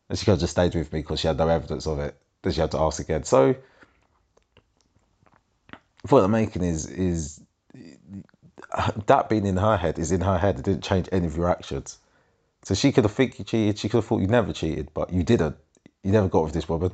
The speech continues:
and now you want to get with her. So, what you gonna do? What you gonna do?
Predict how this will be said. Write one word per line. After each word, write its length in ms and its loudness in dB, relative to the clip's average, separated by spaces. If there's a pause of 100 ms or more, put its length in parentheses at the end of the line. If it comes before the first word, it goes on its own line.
(200)
and 140 0
now 120 6
you 100 2
want 160 2
to 80 -10
get 140 -2
with 100 -4
her. 160 -4 (640)
So, 480 2 (760)
what 180 -10
you 40 0
gonna 160 2
do? 160 2 (2250)
What 220 0
you 80 0
gonna 260 2
do? 240 0